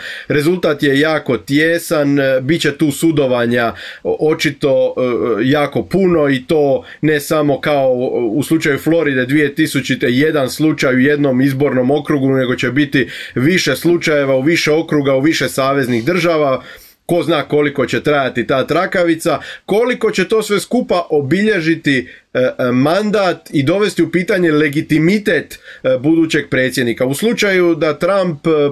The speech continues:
pobjedi, iz ovoga iziđe ipak kao pobjednik, ja se ne bih čudio da mu to bude novi slučaj Rusija, odnosno da ga cijeli mandat prati,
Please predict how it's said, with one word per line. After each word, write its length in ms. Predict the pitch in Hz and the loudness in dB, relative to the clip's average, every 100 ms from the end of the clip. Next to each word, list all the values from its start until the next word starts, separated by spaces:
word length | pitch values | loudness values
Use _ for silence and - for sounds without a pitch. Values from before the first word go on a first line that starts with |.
| 143 | -2
pobjedi, 720 | - 170 208 214 202 165 170 | -2 0 2 2 0 2 2
iz 140 | 156 147 | 2 0
ovoga 300 | 190 196 170 | 0 0 0
iziđe 480 | 190 190 196 143 165 | 0 0 0 2 2
ipak 320 | 196 123 - | 0 -2 -2
kao 240 | 117 104 | -2 -2
pobjednik, 480 | 208 220 196 175 160 | 0 0 2 0 0
ja 140 | 185 | -2
se 220 | 185 180 165 - - | 0 -2 -4 -8 -4
ne 160 | 170 214 | -2 0
bih 160 | 202 | -2
čudio 320 | - 220 196 165 | 0 0 0 0
da 160 | 165 | 0
mu 180 | 160 160 | 0 0
to 180 | 202 180 | 0 0
bude 460 | 165 190 170 147 - _ _ 143 | 0 0 2 0 -4 _ _ -2
novi 380 | 156 196 170 | 2 2 2
slučaj 400 | - 190 160 160 | 0 -2 0 0
Rusija, 460 | 147 175 - 165 123 | 2 0 0 0 2
odnosno 320 | 120 127 131 | 0 0 0
da 100 | 131 | 0
ga 120 | 135 | 0
cijeli 340 | 131 190 190 165 | -2 0 2 2
mandat 440 | 160 175 180 151 | 2 0 0 -2
prati, 500 | 165 175 170 160 139 | -2 -2 0 0 0